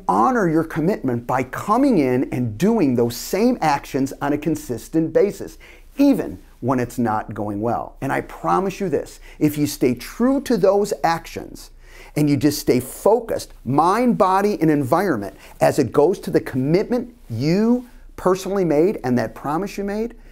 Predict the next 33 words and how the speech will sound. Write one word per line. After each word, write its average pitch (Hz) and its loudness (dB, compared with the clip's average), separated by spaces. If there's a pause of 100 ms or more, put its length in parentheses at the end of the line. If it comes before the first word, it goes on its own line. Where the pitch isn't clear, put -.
(360)
before 175 2
you 247 0
know 147 2
it, 95 -6
in 127 -4
X - -2
amount 190 0
of 185 -4
time, 165 -2
you 156 4
will 180 2
break 156 2
through. 139 -2 (260)
And 117 -4
when 127 0
you 131 0
break 202 2
through, 151 2
you 139 0
will 135 0
have 185 -4
the 220 2
success - -4 (280)
that 170 0
you 151 2
want 120 -4
to 139 -6
have. 202 -4 (260)
And 156 -2
most 247 2
of 160 4
the 131 0
time, 117 -4